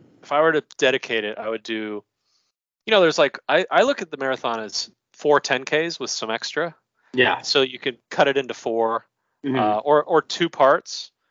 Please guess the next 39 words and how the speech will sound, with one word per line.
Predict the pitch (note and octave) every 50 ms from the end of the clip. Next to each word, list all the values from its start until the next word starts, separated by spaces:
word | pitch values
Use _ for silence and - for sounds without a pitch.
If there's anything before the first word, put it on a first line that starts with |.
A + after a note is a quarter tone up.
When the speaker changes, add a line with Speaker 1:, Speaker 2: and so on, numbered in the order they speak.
| _ -
Speaker 2:
Mm-hmm. | A#2 A2+ A2+ G#2+ G#2+ -
Speaker 1:
First | - C3+ C3 - -
half | C#3+ B2+ B2+ A#2+ -
is, | B2+ A2 - - -
I | C#3 B2+
mean, | A#2+ B2+ B2 B2+ B2+ B2+
I | B2+ B2+
mean, | A#2+ B2 A#2+
maybe | A#2+ B2 B2 B2+ C3 B2+ B2
that's, | A2+ A#2+ A#2 A#2 A#2+ - - - - - _ _ _ _ _ _ _ _ _ _ _ _ _ _ _ _ _ _ _ -
there, | D3+ D#3 - _ _ _ _ _ _
what's, | - D#3+ - - - - _
what's | - E3 D#3 - - F3+
really | G3+ B3 C4 B3
nice | G3 E3 D3 D3+ D3+ -
about | - C#3 C3 B2+ - -
the, | B2 A2+ G#2+ G#2+ G#2 - _ _ _
the | A2 A2 G#2 G2+ G#2+ _ _ _
per | - - - F#3+ F3+ D#3
mile | B2 A#2 A2+ A#2 C3 D#3+ F#3 F#3+ G3 -
is | C3 B2
if | B2+ - -
you | A#2
have | B2 B2+ B2+
it | C3+ C3
in | B2+
your | A#2+ A2 G2+
hand, | G#2 A2 A2 A2+ C3 E3 E3+ _ _ _ _ _ _ _ _ _ _
you're | - A#2 B2
Speaker 2:
Mm-hmm. | B2+
Speaker 1:
like, | B2+ B2 B2 D3
"Oh, | F3+ F#3 F#3 F#3 F3 E3+
okay, | E3 - E3 D3 C#3+
I'm | C#3+ C#3+ C#3+
doing | C#3+ D#3 D#3+ D#3 D3+
this | D3+ C#3+ -
for, | - - - C#3+ C3+ C3 C3 B2+ B2 - _ -
uh, | B2 A#2+ A#2+ A2+
Dad." | A2 - C3+ C3 A#2+ G#2+ G2+ G2 F#2+